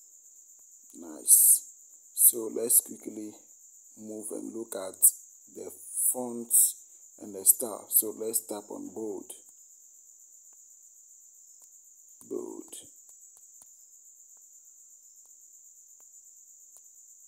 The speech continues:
Okay. Now let's s-, quickly go back again and select the font. The font, select any font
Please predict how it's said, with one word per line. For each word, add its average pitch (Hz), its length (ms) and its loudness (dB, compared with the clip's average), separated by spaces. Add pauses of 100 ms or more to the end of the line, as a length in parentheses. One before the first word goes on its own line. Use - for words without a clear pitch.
(580)
Okay. - 280 -18 (1600)
Now 98 260 -14 (360)
let's - 640 4
s-, - 320 10 (360)
quickly 120 340 -8
go 117 120 -4
back 104 240 -6
again 104 240 -10
and 104 160 -6
select 104 400 6 (240)
the 101 120 -10 (140)
font. 110 300 -8 (1600)
The - 200 -10
font, 117 260 -10 (140)
select 110 600 2 (100)
any 117 200 -8
font 104 400 -10